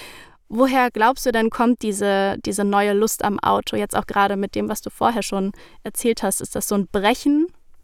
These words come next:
mit diesen ganzen Stereotypen, die da auch mit aufkommen? Oder woher kommt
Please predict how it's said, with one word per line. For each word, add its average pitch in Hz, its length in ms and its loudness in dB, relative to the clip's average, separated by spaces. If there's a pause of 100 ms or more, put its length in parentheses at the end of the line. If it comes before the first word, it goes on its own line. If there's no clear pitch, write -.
(600)
mit 226 180 0
diesen 220 400 2
ganzen 214 540 0
Stereotypen, 226 1200 0
die 220 100 -6
da 214 160 4
auch - 120 0
mit 214 160 -2
aufkommen? 247 640 0
Oder 196 460 -2 (720)
woher 214 380 0
kommt - 260 -4